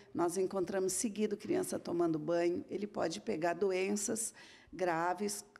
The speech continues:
doenças de origem bacteriana, porque o rio está com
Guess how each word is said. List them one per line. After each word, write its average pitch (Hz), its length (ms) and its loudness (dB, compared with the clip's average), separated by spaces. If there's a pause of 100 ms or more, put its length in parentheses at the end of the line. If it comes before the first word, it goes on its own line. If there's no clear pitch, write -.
doenças 170 680 0
de 170 160 0
origem 170 400 2
bacteriana, 170 960 2 (360)
porque 220 280 0
o 208 40 4
rio 202 220 2
está 208 360 0
com 202 160 -4